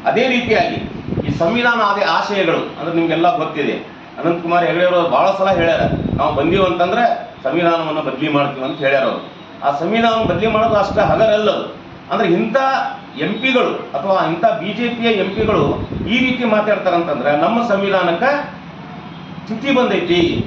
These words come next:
ಗಾಯ ಆಗೈತಿ ಅನ್ನುವಂಥದ್ದು ನಾವು ಅರ್ಥ ಮಾಡ್ಕೋಬೇಕು. ಅದಕ್ಕೆ ನಮ್ಮ ಎಡಪಕ್ಷ ಮತ್ತು ಬೇರೆ ಬೇರೆ ಪಕ್ಷಗಳು, ಎಡಪಕ್ಷಗಳು ಏನದಾವು, ನಾವೇನ್ ಹೇಳ್ತೀವಿ ಅಂತಂದ್ರೆ ಸಂವಿಧಾನದ ಆಶಯಗಳು ಉಳಿಬೇಕಂತಂದ್ರೆ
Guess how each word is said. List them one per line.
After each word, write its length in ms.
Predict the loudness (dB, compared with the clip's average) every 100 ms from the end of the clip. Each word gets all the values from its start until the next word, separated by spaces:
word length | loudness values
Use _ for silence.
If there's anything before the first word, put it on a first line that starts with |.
| 0
ಗಾಯ 260 | 2 2 2
ಆಗೈತಿ 360 | 2 0 0
ಅನ್ನುವಂಥದ್ದು 460 | 0 0 0 0 0
ನಾವು 180 | 2 0
ಅರ್ಥ 180 | 0
ಮಾಡ್ಕೋಬೇಕು. 560 | 0 0 0 -4 -6 -2
ಅದಕ್ಕೆ 240 | -2 0
ನಮ್ಮ 240 | 2 2 2 0 -2 -6 -14 -14 -12 -4
ಎಡಪಕ್ಷ 440 | 0 2 0 -2 0
ಮತ್ತು 640 | 2 0 2 2 2 0 -8 -2
ಬೇರೆ 200 | 0 2
ಬೇರೆ 220 | 2 0
ಪಕ್ಷಗಳು, 380 | 0 0 0 2
ಎಡಪಕ್ಷಗಳು 560 | 0 0 -4 -2 0
ಏನದಾವು, 380 | 2 2 2 0 -2 -8 -12 -6
ನಾವೇನ್ 300 | 0 2 2
ಹೇಳ್ತೀವಿ 300 | 0 0 -2
ಅಂತಂದ್ರೆ 480 | -2 0 2 2 0 -6 -4
ಸಂವಿಧಾನದ 540 | 0 2 2 2 4 4
ಆಶಯಗಳು 520 | 2 0 -2 0 2
ಉಳಿಬೇಕಂತಂದ್ರೆ 1040 | 4 2 0 -2 -2 -2 0 0 0 -2